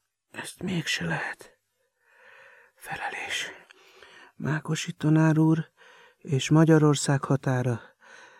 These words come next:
Hát kérem, Bauer, csak nyugalom,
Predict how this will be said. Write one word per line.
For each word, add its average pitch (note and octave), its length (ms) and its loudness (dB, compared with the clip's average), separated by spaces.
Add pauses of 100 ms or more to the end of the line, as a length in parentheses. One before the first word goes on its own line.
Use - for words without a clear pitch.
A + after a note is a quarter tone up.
(520)
Hát F3 320 2
kérem, E3 680 4
Bauer, D#3+ 640 8
csak D#3+ 360 0
nyugalom, F3 580 6